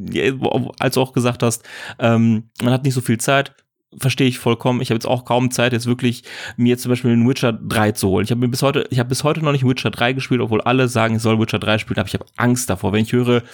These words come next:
ja, hundertzwanzig Stunden musst du da schon investieren. Ich mir so, äh, wo? Wo habe ich denn die Zeit dafür? <laughs> Also, nee, das ist bei mir, warum ich so gerne Retro-Games zocke und warum ich mir vorstellen kann, warum, warum allgemein so Retro-Games gerne gezockt werden.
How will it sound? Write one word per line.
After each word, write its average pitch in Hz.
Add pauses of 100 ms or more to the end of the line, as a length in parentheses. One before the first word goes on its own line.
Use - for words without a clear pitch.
ja, 101
hundertzwanzig 131
Stunden 170
musst 160
du 160
da 151
schon 185
investieren. 110
Ich 107
mir 104
so, -
äh, -
wo? 131
Wo 135
habe 123
ich 123
denn 117
die 107
Zeit -
dafür? -
<laughs> 185 (560)
Also, 107
nee, 107 (120)
das 143
ist 139
bei 127
mir, 120
warum 110
ich 117
so 110
gerne 107
Retro-Games 110
zocke 107
und 107
warum 117
ich 123
mir 117
vorstellen 117
kann, 113
warum, 107
warum 113
allgemein 117
so 107
Retro-Games 113
gerne 113
gezockt -
werden. 95